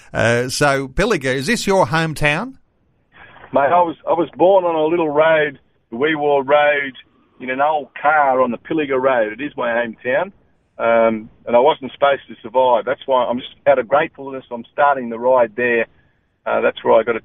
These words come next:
Speaker 2: chance at life to, um, to go on this journey of life.
Speaker 1: Bill, let's talk about the reasons for this Great Southland Unity Ride, uh, celebrating a lot of good Aussie foundations. Uh,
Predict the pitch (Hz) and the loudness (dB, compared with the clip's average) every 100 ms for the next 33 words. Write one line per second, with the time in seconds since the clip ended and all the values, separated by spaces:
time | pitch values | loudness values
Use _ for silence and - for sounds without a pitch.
0 | - 131 123 - - 110 113 101 - - | -4 -2 -2 -6 -14 -4 0 0 -4 -14
1 | - 107 107 104 107 104 98 _ _ _ | -10 -8 -8 -8 -8 -8 -14 _ _ _
2 | - 117 113 110 107 - 117 110 104 98 | 0 0 0 -4 -12 -8 -6 -6 -6 -2
3 | 110 95 - - _ _ _ _ - - | 0 0 -6 -20 _ _ _ _ -20 -20
4 | - - 214 165 - 180 - 175 160 147 | -16 -4 -2 -2 -4 -4 -2 -4 -2 -4
5 | 143 123 127 123 117 117 117 117 139 156 | -4 -4 -4 -2 -4 -10 -10 -2 0 0
6 | 127 131 120 104 - 139 135 120 107 98 | 0 -2 -2 -6 -4 0 2 4 2 -2
7 | - 117 120 - - - 135 113 131 123 | -6 -2 0 -2 -6 -8 -6 -2 -2 -2
8 | - 131 113 - 123 120 104 117 143 135 | -4 -4 -4 -4 -4 -2 -2 0 0 -2
9 | 127 131 110 117 107 78 - - - 107 | -4 -4 -2 0 -2 -6 -12 -14 -8 -6
10 | 104 - 160 165 135 139 131 123 117 120 | -4 -2 -2 -2 -2 -2 -2 -4 -4 0
11 | 147 156 120 - 147 151 127 107 - 123 | 0 0 -4 -6 0 0 0 -6 -6 -2
12 | 151 120 131 120 110 - _ _ - 147 | -2 -2 -4 -4 -8 -14 _ _ -4 -2
13 | 139 123 143 156 - 85 82 - 82 | -2 -2 -2 -2 -6 -10 -10 -8 -6